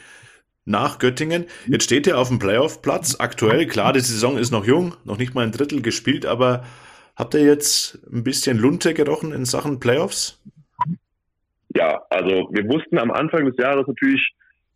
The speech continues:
Speaker 2: man weiß ja nie so ganz genau, wo man steht, ne? Und gerade, gerade so ein Team wie, wie Göttingen, das ist ja immer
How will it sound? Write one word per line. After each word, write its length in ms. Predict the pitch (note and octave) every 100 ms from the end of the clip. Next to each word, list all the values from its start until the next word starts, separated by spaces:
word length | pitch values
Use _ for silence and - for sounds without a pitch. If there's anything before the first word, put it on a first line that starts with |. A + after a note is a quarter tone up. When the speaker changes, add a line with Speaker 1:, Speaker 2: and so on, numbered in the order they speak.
| _ - -
Speaker 2:
man 140 | B2+ C3+
weiß 120 | D3
ja 60 | C3+
nie 240 | G#2 A2
so 60 | G2+
ganz 180 | F2+ F2+
genau, 260 | F2 F2
wo 60 | F2
man 140 | F2
steht, 320 | E2+ - A2+ G2+
ne? 60 |
Und 140 | F#2+ F#2+
gerade, 320 | G2+ G#2 F#2+
gerade 260 | F2 G2+ G2+
so 100 | G#2
ein 120 | G2+
Team 360 | - A2 G#2
wie, 140 | G2+ G#2
wie 120 | G#2+
Göttingen, 420 | G2+ G2 A#2 A2+
das 140 | G2+ F#2+
ist 120 | G#2
ja 80 | G2+
immer 300 | G#2 G#2+